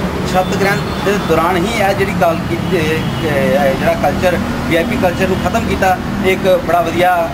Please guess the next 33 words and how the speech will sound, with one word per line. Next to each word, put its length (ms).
ਅਹ, 260
ਇੱਕ 460
ਫੈਸਲਾ 340
ਉਹਨਾਂ 220
ਦਾ। 160
ਤੇ 240
ਉਸ 100
ਦੇ 160
ਨਾਲ 180
ਨਾਲ 140
ਜਿਸ 120
ਤਰ੍ਹਾਂ 200
ਕੈਬਨਿਟ 320
ਦੇ 100
ਵਿੱਚ 380
ਜਿਹੜੇ 180
ਉਹਨਾਂ 140
ਨੇ 60
ਪਹਿਲੇ 220
ਫੈਸਲੇ 420
ਲਿਆ, 120
ਜਿਸ 160
ਤਰ੍ਹਾਂ 140
ਕਿਸਾਨਾਂ 380
ਦੇ 320
ਬਾਰੇ 180
ਨਾਲ 220
ਫੈਸਲਾ 300
ਲਿਆ 180
ਕਿ 120
ਜਿਹੜੀ 240
ਉਹਨਾਂ 140
ਦੀ 100